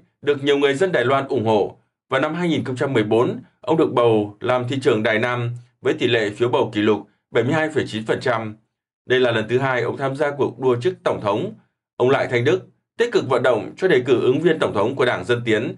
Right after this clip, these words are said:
năm hai nghìn không trăm mười chín, nhưng đứng thứ hai sau bà Thái Anh Văn. Ông Lại sau đó hợp tác với bà Thái với tư cách là ứng cử viên phó tổng thống. Báo The Guardian cho biết, ông được cho là ủng hộ sự độc lập của hòn đảo hơn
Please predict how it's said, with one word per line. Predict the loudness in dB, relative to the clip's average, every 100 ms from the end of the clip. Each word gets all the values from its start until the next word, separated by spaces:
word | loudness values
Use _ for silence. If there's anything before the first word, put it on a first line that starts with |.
| -14 _
năm | -6 -2
hai | -2
nghìn | -2
không | -2
trăm | 0
mười | -2
chín, | 0 -2 -2 -6 -12 _ _ _ -4
nhưng | 0
đứng | 0 2
thứ | 2
hai | 2 0 -2 -4 -14
sau | -4 0
bà | 0 0
Thái | -2 -2
Anh | 0
Văn. | 0 0 -2 -6 -14 _ _ -8
Ông | -2
Lại | 0 0
sau | 0
đó | 0
hợp | 0 -2
tác | -2 -2
với | -2
bà | -2 -2
Thái | -2 -2 -4 -8 _ -6
với | -2
tư | 0
cách | 0 0
là | -2
ứng | -2 0
cử | 0
viên | 2 2 0
phó | -2 -2
tổng | 0 -2
thống. | -2 -2 -6 -12 _ _ _ _ _ _ _ _ _ _ _
Báo | 0 4 4 2 2
The | 2
Guardian | 4 2 0
cho | -2 0
biết, | 0 -2 -6 _ _
ông | -4
được | -2 0
cho | 0 0
là |
ủng | 2 2
hộ | 2 0
sự | -2
độc | 0 0
lập | 0 -2
của | -4
hòn | -2
đảo | 0 -2 -4 -8 _
hơn | -2 -2 -2